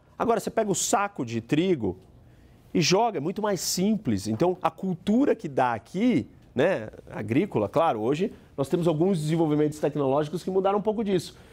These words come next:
Mas vai mexer no tipo de realidade que vai ter econômica do ponto de vista agrícola. Tem outros fatores mais importantes aqui nessa questão dos trópicos. É, se a gente olhar dentro do próprio Brasil, onde que estão as regiões mais desenvolvidas?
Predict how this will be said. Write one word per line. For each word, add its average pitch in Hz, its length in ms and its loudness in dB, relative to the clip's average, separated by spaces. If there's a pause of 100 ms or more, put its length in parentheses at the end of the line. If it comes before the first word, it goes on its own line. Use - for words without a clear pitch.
(200)
Mas 135 200 2
vai 170 120 0
mexer 202 540 2
no 294 120 -2
tipo 208 460 -2
de 196 120 2
realidade 269 580 0
que 330 120 -2
vai 370 160 0
ter 240 560 2
econômica 208 800 0
do 392 140 -2
ponto - 240 -2
de 185 80 -4
vista 208 240 0
agrícola. 185 480 0 (480)
Tem 180 100 4
outros 247 200 2
fatores 190 320 0
mais 185 220 0
importantes 170 500 0
aqui 151 460 2
nessa 127 200 -2
questão 139 380 0
dos 131 220 -2
trópicos. 107 760 -2 (440)
É, 110 300 2
se - 140 -2
a - 20 4
gente 233 260 0
olhar 151 420 0 (100)
dentro 170 280 -2
do 180 80 0
próprio 190 340 -2
Brasil, 143 360 0
onde 180 180 2
que 180 60 -14
estão 190 140 0
as 170 100 0
regiões 156 400 0
mais 147 200 0
desenvolvidas? 135 800 0